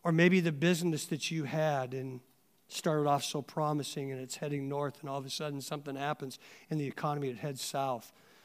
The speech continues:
and you move quickly from being so prosperous to financial desperation. "God, where are you?" Or you had a dream that you felt God was in it,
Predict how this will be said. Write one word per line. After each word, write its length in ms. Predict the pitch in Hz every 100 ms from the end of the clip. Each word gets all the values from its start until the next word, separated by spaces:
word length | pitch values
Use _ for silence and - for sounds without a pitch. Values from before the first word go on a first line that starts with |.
| - - - 160
and 100 | 143
you 80 |
move 240 | 143 156 147
quickly 300 | 160 147 139
from 180 | - 127
being 200 | 139 139
so 180 | -
prosperous 760 | 127 - 147 147 - 131 120 -
to 380 | - 135 127 113 - _ _ _ _ _
financial 680 | - - 143 131 143 147 139
desperation. 1040 | 131 135 139 - 139 131 131 131 - 120 123 _ _ _ _ _ _ _ _ _ _ _ _ _
"God, 220 | - 156 143
where 200 | 143 139
are 140 | 156
you?" 140 | 135 120 _ _ _ _ _ _ _ _ _ _ _ _ _ _ _ _ _ -
Or 80 |
you 80 | 165
had 120 | 190
a 40 | 196
dream 460 | 135 156 180 190 170
that 160 | 143
you 60 | -
felt 260 | - 151
God 280 | 135 160 156
was 200 | 143 135
in 140 | 156 147
it, 140 | 117